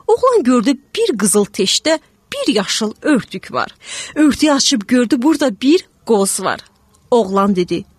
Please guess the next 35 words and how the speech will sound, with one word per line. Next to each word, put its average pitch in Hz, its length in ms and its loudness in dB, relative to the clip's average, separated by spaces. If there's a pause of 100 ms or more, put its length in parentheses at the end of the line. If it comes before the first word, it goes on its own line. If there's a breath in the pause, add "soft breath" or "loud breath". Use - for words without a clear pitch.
(180)
"Bu 226 120 2
qoz 214 240 2
nədir?" 415 360 2 (240)
Qurbağa 190 460 0
dedi: 190 240 -2 (480 loud breath)
"O 247 140 2
qozun 220 320 2
içində 220 460 2 (200)
bir 330 120 4
dəst - 320 -4 (120)
şahanə 180 720 -2
paltar 262 580 0
var. - 80 -2 (240)
Aparıb 370 480 0
verərsən 208 560 0
atana." - 420 -8 (380)
Oğlan 453 360 2
bu 330 100 6
işə 262 300 0
də 208 140 0
sevinib 214 580 0
şad 180 400 -4
oldu. 113 300 -12 (400)
Qızıl 247 320 0
teşdi 208 420 -4
götürüb 247 460 -2
getdi 202 320 -2
atasının 202 520 -2 (100)
yanına. 104 320 -4 (640 loud breath)
Gördü, 269 440 4
o 294 180 2
biri 226 180 2
qardaşlar 196 600 -2
da 427 60 4
oradadır. 233 460 0